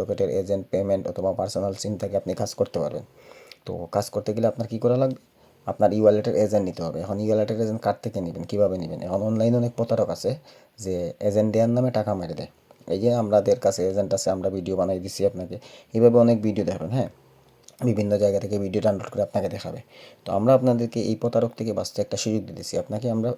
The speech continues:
কোনো প্রকার অ্যাডভান্স ছাড়াই আপনাকে এজেন্ট আগে দিব। আপনি এজেন্ট log in করবেন, চেক করবেন,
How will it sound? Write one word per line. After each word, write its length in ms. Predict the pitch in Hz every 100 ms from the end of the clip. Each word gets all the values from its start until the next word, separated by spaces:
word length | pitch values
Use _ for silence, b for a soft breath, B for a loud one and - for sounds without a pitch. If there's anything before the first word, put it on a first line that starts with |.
| - -
কোনো 140 | 120 120
প্রকার 200 | 123 123
অ্যাডভান্স 340 | 123 107 120 117
ছাড়াই 220 | 101 101 107
আপনাকে 220 | 95 98 101
এজেন্ট 200 | 98 98 -
আগে 140 | 110 101
দিব। 100 | 87 98 - B B B -
আপনি 160 | - 113
এজেন্ট 180 | 107 113
log 100 | 110 117
in 60 | 113
করবেন, 220 | 113 110 107
চেক 120 | 113 -
করবেন, 200 | 123 127